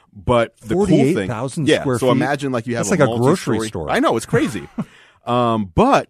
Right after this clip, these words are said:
Speaker 1: the other cool thing is Samsung has built in a smart home hub.
Speaker 2: Hmm.
Speaker 1: So usually you have a hub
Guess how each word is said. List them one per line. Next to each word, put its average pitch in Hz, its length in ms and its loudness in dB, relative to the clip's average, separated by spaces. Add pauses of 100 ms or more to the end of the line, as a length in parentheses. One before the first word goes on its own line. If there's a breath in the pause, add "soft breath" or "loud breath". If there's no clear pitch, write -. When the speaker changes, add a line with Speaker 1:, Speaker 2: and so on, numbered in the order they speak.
(680)
Speaker 1:
the 117 140 -2
other 170 300 0
cool 135 300 2
thing 98 380 -2
is 90 180 -6
Samsung 113 1000 -4 (160)
has 90 200 -10
built 123 460 -4
in 92 380 -6 (120)
a 87 60 -8
smart 123 480 -4
home 90 240 -8
hub. - 380 -16
Speaker 2:
Hmm. 113 160 -8 (800)
Speaker 1:
So 110 640 0 (400)
usually 175 320 2
you 139 80 4
have 135 120 0
a 156 60 0
hub 101 300 -2